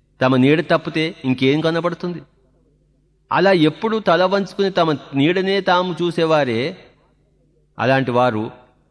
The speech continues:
ఏమాత్రం ఎన్లైటన్‌మెంట్ లేనివాడు. సదా తలవంచని ధీరులే ఎన్లైటన్‌మెంట్ ఉన్నవాడు. ఎప్పుడూ పకపక నవ్వుతూ ఉండేవారే ఎన్లైటన్‌మెంట్ వాళ్ళు, అంతేగాని ఎప్పుడు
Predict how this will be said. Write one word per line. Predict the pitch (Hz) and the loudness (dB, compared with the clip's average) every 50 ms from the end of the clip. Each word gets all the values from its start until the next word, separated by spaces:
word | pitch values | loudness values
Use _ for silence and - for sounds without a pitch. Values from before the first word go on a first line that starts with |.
| _ - | _ -4
ఏమాత్రం | 127 123 127 131 151 175 196 202 - 202 202 196 | -2 0 2 4 4 4 2 0 -2 -4 -4 -2
ఎన్లైటన్‌మెంట్ | 175 165 156 156 156 147 147 139 127 123 117 101 | -2 -2 0 0 -2 -2 -2 -2 -4 -4 -4 -4
లేనివాడు. | 98 95 90 90 80 76 71 - - _ _ _ _ _ _ _ _ _ _ _ _ _ _ _ _ _ _ _ _ _ _ _ | -6 -6 -6 -6 -8 -8 -10 -12 -14 _ _ _ _ _ _ _ _ _ _ _ _ _ _ _ _ _ _ _ _ _ _ _
సదా | - - 151 139 131 131 120 107 107 107 120 135 - - - - - | 0 2 2 4 4 4 2 2 2 -2 -4 -6 -12 -16 -12 -4 0
తలవంచని | 143 135 147 175 190 202 208 214 196 208 190 170 127 | 2 2 4 4 4 2 0 0 0 -2 -2 -2 -2
ధీరులే | 113 117 147 151 175 160 131 107 98 95 - - _ _ _ _ _ _ _ - | -2 -2 -2 0 0 0 -2 -4 -6 -6 -10 -14 _ _ _ _ _ _ _ -4
ఎన్లైటన్‌మెంట్ | 117 120 131 131 135 135 123 135 123 113 113 110 104 - - | 0 2 2 4 4 2 2 0 0 0 0 -2 -4 -6 -8
ఉన్నవాడు. | 110 101 98 92 87 85 78 78 - _ _ _ _ _ _ _ _ _ _ _ _ _ _ _ 539 _ _ _ _ _ _ _ _ _ _ _ _ _ _ _ _ _ _ _ - 135 | -8 -6 -6 -6 -6 -8 -10 -12 -14 _ _ _ _ _ _ _ _ _ _ _ _ _ _ _ _ _ _ _ _ _ _ _ _ _ _ _ _ _ _ _ _ _ _ _ -6 0
ఎప్పుడూ | 143 170 190 185 190 - 285 294 302 277 | 4 4 4 4 2 0 -2 0 0 0
పకపక | - 240 226 - 254 247 254 - 262 | 0 0 0 0 0 -2 0 0 0
నవ్వుతూ | 254 233 208 180 180 185 247 247 294 277 | 0 2 2 2 2 2 0 -2 0 0
ఉండేవారే | 277 262 247 233 254 247 240 233 233 233 226 214 | 0 0 2 4 4 4 4 4 2 2 2 0
ఎన్లైటన్‌మెంట్ | 208 202 202 202 185 196 190 180 170 156 156 | 0 -2 -2 -2 -2 -2 -2 -2 -4 -4 -2
వాళ్ళు, | 143 135 120 101 90 - - - _ _ _ _ - | -2 -2 -2 -2 -6 -12 -18 -20 _ _ _ _ -6
అంతేగాని | - 139 143 135 170 165 156 147 143 143 131 131 | -2 -2 -2 0 2 2 4 4 4 4 4 4
ఎప్పుడు | 147 151 147 - - 151 139 135 139 143 180 | 4 4 4 2 0 -2 0 0 -2 -4 -6